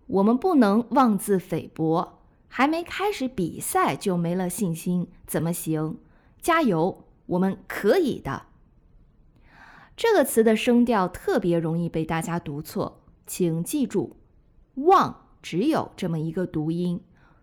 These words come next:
读第四声。再看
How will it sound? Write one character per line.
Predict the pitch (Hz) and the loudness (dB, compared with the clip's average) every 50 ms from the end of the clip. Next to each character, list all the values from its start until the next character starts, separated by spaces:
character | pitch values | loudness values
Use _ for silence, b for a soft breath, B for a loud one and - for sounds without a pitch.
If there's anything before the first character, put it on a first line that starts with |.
| b _ | b _
读 | - 170 175 208 - - - | 2 2 2 2 0 -4 -2
第 | - 302 277 240 | 0 0 0 0
四 | - - - 339 302 202 | 0 -2 -2 0 0 0
声。 | 156 - - - 160 156 151 151 - - - _ _ _ _ b b b b b b b b | -2 -4 -4 -4 -4 -4 -4 -6 -8 -10 -14 _ _ _ _ b b b b b b b b
再 | - - 359 339 | -2 0 0 0
看 | 339 339 339 311 208 185 | 0 -2 -2 -2 -4 -4